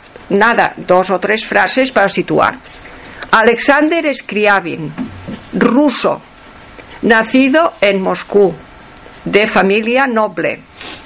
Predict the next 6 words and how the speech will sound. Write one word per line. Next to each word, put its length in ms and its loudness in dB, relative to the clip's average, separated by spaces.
Madre 640 2
pianista, 800 0
muere 720 2
cuando 360 2
él 180 0
tiene 480 0